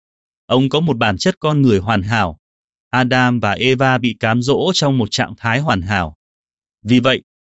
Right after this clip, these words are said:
rõ ràng sự cám dỗ có thể có sức mạnh và quyền lực, dầu bản chất của người bị cám dỗ không phải là xấu xa.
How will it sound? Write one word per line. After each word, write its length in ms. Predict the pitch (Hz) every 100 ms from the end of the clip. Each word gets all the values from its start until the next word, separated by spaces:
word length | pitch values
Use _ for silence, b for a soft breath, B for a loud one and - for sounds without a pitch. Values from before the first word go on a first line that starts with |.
| -
rõ 260 | 107 127
ràng 260 | 170 143 107
sự 180 | 95 127
cám 220 | 127 120
dỗ 260 | 120 123 180
có 120 | 190
thể 160 | 160 120
có 120 | 127
sức 220 | - 214
mạnh 240 | 151 123
và 80 | 107
quyền 260 | 101 131 120
lực, 180 | 117 107 _ _
dầu 280 | 104 113 120
bản 200 | 120 104
chất 240 | 87 - -
của 100 | 104
người 220 | 104 101
bị 180 | 101 101
cám 220 | 117 120
dỗ 260 | 120 127 190
không 260 | - 160
phải 200 | 143 110
là 120 | 90
xấu 220 | 90 104 120
xa. 380 | - 127 120